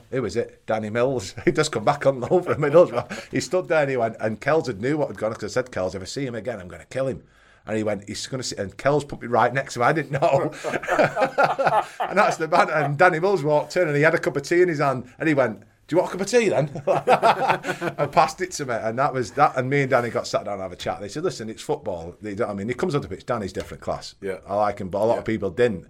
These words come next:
Speaker 2: Yeah.
Speaker 1: But on the pitch, horrible man. On a
Speaker 2: Oh, he's got it,
Speaker 1: horrible
Speaker 2: yeah,
Speaker 1: man. He'd
Speaker 2: yeah.
Speaker 1: get people sent off all the time, wouldn't he?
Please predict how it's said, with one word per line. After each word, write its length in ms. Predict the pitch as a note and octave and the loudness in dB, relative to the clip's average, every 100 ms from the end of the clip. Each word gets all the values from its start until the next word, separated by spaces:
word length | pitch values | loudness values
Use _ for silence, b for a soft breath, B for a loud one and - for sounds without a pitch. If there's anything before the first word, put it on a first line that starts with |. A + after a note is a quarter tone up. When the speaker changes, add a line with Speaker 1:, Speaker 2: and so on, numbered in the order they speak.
| _ | _
Speaker 2:
Yeah. 160 | G2 F#2+ | -10 -8
Speaker 1:
But 120 | - | -2
on 160 | B2 B2+ | 0 0
the 60 | |
pitch, 380 | G#2+ - E2 - - - | -2 -6 -8 -12 -16 -10
horrible 500 | - - - - D#2 | -8 -8 -12 -18 -16
man. 280 | D2+ D2 - _ B B B | -14 -16 -18 _ B B B
On 160 | F#2+ | -6
a 60 | F#2 | -4
Speaker 2:
Oh, 140 | B2 A#2+ | 0 0
he's 140 | A2+ | -2
got 100 | - | 0
it, 20 | |
Speaker 1:
horrible 320 | B2 B2+ A2+ | 4 4 2
Speaker 2:
yeah, 60 | G#2+ | 0
Speaker 1:
man. 160 | G#2 G#2 | -2 -2
He'd 80 | A#2+ | 0
Speaker 2:
yeah. 40 | |
Speaker 1:
get 180 | B2 A#2+ | 0 0
people 260 | B2 A2+ A2+ | -4 -4 -4
sent 220 | G#2+ G#2 | -4 -4
off 260 | G2+ F#2 | -6 -4
all 180 | G2 G2+ | -2 -2
the 80 | G2 | -2
time, 300 | G#2+ G#2 G2 | -4 -4 -4
wouldn't 220 | G2 | -6
he? 60 | F2 | -8